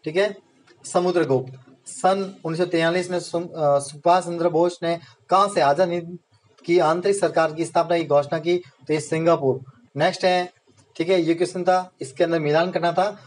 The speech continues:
तो सही आंसर है सेकंड, फर्स्ट, फोर्थ और थर्ड।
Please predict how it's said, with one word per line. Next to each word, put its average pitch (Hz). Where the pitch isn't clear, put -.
तो 151
सही 185
आंसर 175
है 185
सेकंड, 165
फर्स्ट, 190
फोर्थ 165
और 165
थर्ड। 135